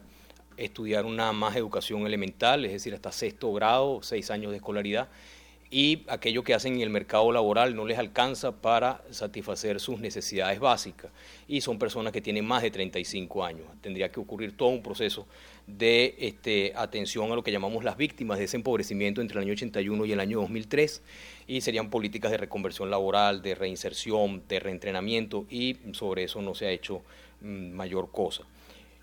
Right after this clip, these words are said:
La hipótesis de, de partida, ¿verdad? Eh,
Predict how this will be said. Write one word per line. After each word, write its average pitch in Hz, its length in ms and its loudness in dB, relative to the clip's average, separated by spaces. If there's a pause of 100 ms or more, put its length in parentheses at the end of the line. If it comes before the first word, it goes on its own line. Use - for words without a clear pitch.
(320)
La 117 120 2
hipótesis 143 720 2 (420)
de, 104 480 2
de 104 160 0
partida, 117 640 2
¿verdad? 107 400 2 (180)
Eh, 98 340 -4